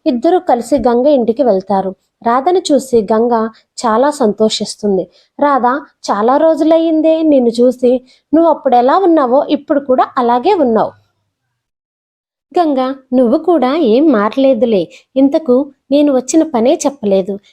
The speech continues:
మేము ఉండటానికి ఒక అద్దిల్లు కావాలి. నాకు అలాగే మా నాన్నకు ఏదైనా పని ఉంటే చెప్పు." "ఏంటే నువ్వు అలా అంటున్నావు? ఇంట్లో ఏమైనా గొడవ జరిగిందా?"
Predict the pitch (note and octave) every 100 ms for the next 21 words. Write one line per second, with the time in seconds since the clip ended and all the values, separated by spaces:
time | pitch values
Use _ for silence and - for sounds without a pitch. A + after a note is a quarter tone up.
0 | _ C4 C#4 B3 B3+ C#4 A#3+ A#3 C4+ D4+
1 | B3+ B3+ C4+ C#4 C4 G3 E3+ C4 D#4+ D#4+
2 | G#3 F#3+ F#3+ F#3+ F#3+ _ _ C4 C#4+ C#4+
3 | D4 D#4+ - A#3 B3+ A#3 A#3 B3 A#3 G#3+
4 | G3+ A#3+ A#3+ A#3 A3+ A3+ A3+ B3+ B3+ B3
5 | A3+ C4 C#4 A3 C4 - F#3 - G#3+ -
6 | - - B3+ F4 F#4+ A#3 B3+ C4+ _ -
7 | D4 D4 A3+ A#3+ D4+ D4+ D4 A#3 G#3 A3
8 | - _ B3+ C#4 F4 F#4+ E4+ D4 D4 C4+
9 | G#3+ G#3 B3+ B3+ A3 G3+ G3 G#3